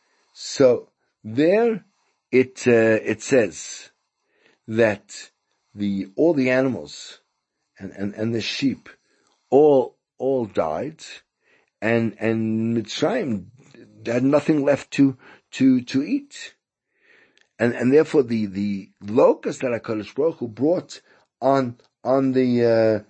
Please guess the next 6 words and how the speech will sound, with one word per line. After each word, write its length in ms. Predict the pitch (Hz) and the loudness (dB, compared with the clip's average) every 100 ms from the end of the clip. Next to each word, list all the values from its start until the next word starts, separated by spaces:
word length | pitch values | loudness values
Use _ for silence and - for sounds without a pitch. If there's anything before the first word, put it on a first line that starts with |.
| _ _ | _ _
uh, 40 | 113 | -4
on, 140 | 117 | -2
on 180 | 110 117 | 0 2
the 60 | 110 | 2
Mitzrayim, 640 | 101 - 90 82 98 180 _ _ _ _ _ _ _ _ _ _ _ | 0 -4 -6 -4 -4 -8 _ _ _ _ _ _ _ _ _ _ _
so 540 | - - 120 113 107 | -14 -2 4 4 4